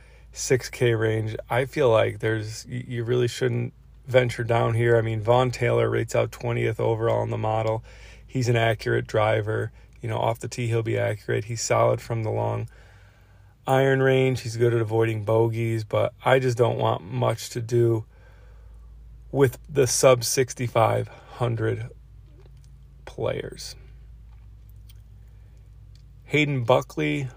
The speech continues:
fourteenth in fairways gained, fourteenth in strokes gained off the tee. Isn't in the best form, but I think this course suits him pretty well. All right.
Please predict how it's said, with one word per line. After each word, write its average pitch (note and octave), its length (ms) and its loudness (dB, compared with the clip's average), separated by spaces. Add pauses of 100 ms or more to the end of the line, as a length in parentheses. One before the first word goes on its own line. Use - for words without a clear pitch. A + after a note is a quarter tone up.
fourteenth C#3+ 800 -4 (160)
in B2+ 280 -2
fairways C3 520 0
gained, B2+ 420 0
fourteenth B2+ 480 -4
in A#2+ 100 -4
strokes A#2+ 340 -4
gained A#2+ 320 -6 (540)
off B2 200 2
the B2+ 100 -4
tee. C#3 400 -4
Isn't E3+ 240 2
in D#3 100 0
the C3+ 60 4
best A#2 420 4
form, E3 500 0
but C#3+ 120 4
I B2 100 4
think C3 600 -4
this C3 180 -2
course C3 460 -4
suits - 420 -10
him A#2+ 240 -2 (920)
pretty A#2+ 280 0
well. G#2+ 360 -4 (1160)
All B2 120 2
right. - 80 -2